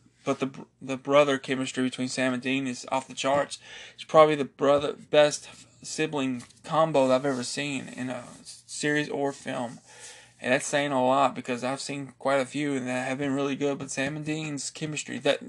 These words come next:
you know, Jensen and, um, uh, I can't think of his name. He did Friday thirteenth. I cannot think of his name. But Sam and Dean, their chemistry they have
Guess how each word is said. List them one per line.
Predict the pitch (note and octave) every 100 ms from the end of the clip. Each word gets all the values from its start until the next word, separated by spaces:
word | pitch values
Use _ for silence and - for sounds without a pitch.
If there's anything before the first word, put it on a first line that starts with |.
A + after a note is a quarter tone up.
| -
you | - C#3
know, | C3+
Jensen | C3 - D#3 D#3 D#3 D#3 D3+ - - - - - _ _ -
and, | C3 C3
um, | A#2+ A#2 A2+ A2+ - _ _ _ - -
uh, | C3 B2+ A#2+ A2 G#2+ - - -
I | -
can't | B2+
think | B2+ B2
of |
his | C3+
name. | D3+ C#3 C3 C3 - - -
He |
did | C3 C3+
Friday | - C3+ C3+
thirteenth. | C#3+ C#3 D#3+ D3+ C3+
I |
cannot | C3+ C3+ C#3+
think | C#3
of | C#3
his | C#3
name. | C3 B2+ - _ - - - - - - -
But | C3
Sam | - E3 G3
and | F3
Dean, | C#3 C3+ F3 E3 - - -
their | - D3
chemistry | D3+ D#3 C#3+ C#3
they | C3+ C#3
have | B2 A#2+ -